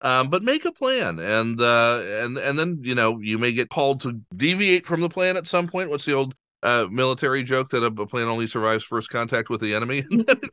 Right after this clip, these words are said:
Right? But, but make a plan, and, and I think you'll find that, uh, it becomes less intimidating as long as you have some idea of what you wanna go see. If you're brand new to the business, the business. Go to the business stuff. Go to the stuff that's teaching you how to actually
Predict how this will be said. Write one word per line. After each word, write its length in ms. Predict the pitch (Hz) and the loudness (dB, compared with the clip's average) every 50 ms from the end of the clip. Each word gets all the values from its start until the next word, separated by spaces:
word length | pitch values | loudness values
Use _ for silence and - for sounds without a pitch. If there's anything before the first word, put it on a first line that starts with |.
| - - 220 190 175 | -4 0 2 2 4
Right? 220 | 160 160 175 170 - - - 233 - | 4 2 2 0 -2 -6 -6 -2 2
But, 260 | 156 156 156 151 - - | 4 4 4 4 2 -2
but 240 | 139 139 151 151 135 | 0 2 2 2 2
make 200 | 160 175 170 170 | 2 0 0 0
a 80 | 175 160 | -2 -4
plan, 320 | - 147 127 123 117 117 | -2 -2 0 0 0 0
and, 200 | 117 110 107 98 | -2 -4 -2 -2
and 180 | 95 110 110 113 | -2 0 2 2
I 80 | 113 | 0
think 260 | 107 - 123 113 107 | 0 -2 -4 -4 -2
you'll 120 | - 120 107 | -2 -4 -2
find 300 | - 117 107 104 101 98 | -2 -2 -2 -2 0 0
that, 180 | 98 95 90 | 0 0 2
uh, 360 | 95 92 92 92 92 90 92 82 | 2 2 2 4 4 2 2 0
it 100 | 90 85 | -2 -2
becomes 300 | 107 92 95 95 87 85 | -2 -2 -2 -2 -2 0
less 220 | 90 95 87 - | 2 2 2 0
intimidating 680 | 101 87 82 95 87 82 82 82 82 80 80 78 76 73 - _ _ - | -2 -6 -2 -2 0 2 2 2 2 2 2 -2 -4 -4 -10 _ _ -2
as 200 | - 87 92 82 | 0 0 2 2
long 180 | 90 92 90 87 | 2 0 2 2
as 80 | 82 85 | 0 0
you 120 | 87 82 | 0 0
have 120 | 82 - | 0 -2
some 140 | - 101 87 | -2 -2 -2
idea 260 | 82 82 80 76 76 | -2 -2 0 -2 -2
of 60 | 76 69 | -4 -4
what 200 | 69 80 - - | -4 -6 -4 -4
you 120 | 73 85 | -4 -2
wanna 180 | 82 80 78 78 | -2 -2 -2 -2
go 160 | 78 76 71 | -2 -2 -2
see. 240 | - - 107 104 - _ _ _ _ _ _ _ _ _ _ _ - | -2 -2 -2 -2 -4 _ _ _ _ _ _ _ _ _ _ _ 0
If 160 | - 117 113 - | 0 0 2 2
you're 100 | 113 95 | -2 -2
brand 340 | 85 - 135 135 131 127 127 | 0 0 2 2 2 4 2
new 140 | 131 135 135 | 2 2 2
to 60 | 139 | 0
the 80 | 135 | 0
business, 600 | 123 120 127 127 127 131 135 135 131 - - - - _ _ - | 0 0 0 0 0 0 0 0 0 0 -4 -8 -10 _ _ -14
the 120 | - 98 104 | -6 -6 -4
business. 640 | 85 92 110 110 92 85 76 - - - - - - _ - 95 | 2 2 2 2 2 -2 -8 -10 -6 -6 -6 -6 -8 _ -4 0
Go 120 | 107 120 | 0 2
to 60 | 131 | 2
the 80 | 123 113 | 0 -2
business 460 | 87 80 90 92 82 80 82 73 - | -2 -2 -4 -4 -4 -6 -8 -8 -8
stuff. 340 | - - - - - - - - | -8 -8 -8 -10 -10 -14 -8 0
Go 120 | 92 101 117 | 2 4 4
to 60 | 120 | 4
the 100 | 120 113 | 2 0
stuff 300 | - - - 107 98 - | 0 0 -2 -2 -2 -2
that's 180 | - 92 85 - | -4 -6 -6 -4
teaching 400 | - 107 95 - - - 92 92 | -4 -4 -4 -4 -6 -8 -6 -2
you 200 | 90 90 87 85 82 _ _ - | 0 0 0 0 -2 _ _ -6
how 220 | - 101 101 98 95 | -2 0 0 0 0
to 220 | - 101 90 69 | -2 -4 -4 -2
actually 640 | 76 85 87 85 - - - 87 85 85 82 73 69 | -2 -2 -2 -2 -4 -8 -6 -4 -4 -2 -4 -6 -8